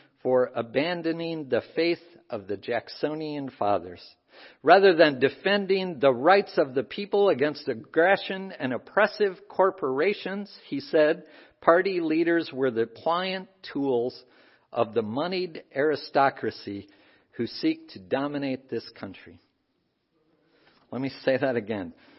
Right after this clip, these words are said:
Party leaders were the pliant tools of the moneyed aristocracy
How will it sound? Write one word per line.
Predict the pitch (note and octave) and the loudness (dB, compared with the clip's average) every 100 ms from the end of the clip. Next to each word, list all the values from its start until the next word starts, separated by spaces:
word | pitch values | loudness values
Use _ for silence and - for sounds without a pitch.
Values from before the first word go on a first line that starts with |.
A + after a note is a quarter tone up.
| _ _ _ _ _ _ _ _ _ _ | _ _ _ _ _ _ _ _ _ _
Party | - E3+ G#3 G#3+ | 4 6 8 6
leaders | F3+ F3 F#3+ E3 A#2+ - | 4 8 8 8 6 2
were | B2+ | 0
the | C#3 A#2+ | 0 0
pliant | - - F#3 G#3 G#3+ G3+ - - | -2 -2 0 0 -4 -6 -14 -6
tools | F3+ F3 E3 E3 D3+ - | 2 4 6 4 -2 -4
of | B2+ | -2
the | A2+ | 0
moneyed | A#2+ B2+ F#3+ G3 F#3+ E3 E3 | -2 -2 -4 -4 -6 -8 -6
aristocracy | D3+ D3+ B2 - E3+ F3 E3+ E3 - D#3+ D3 | -2 0 0 0 2 2 2 -4 -4 -4 -4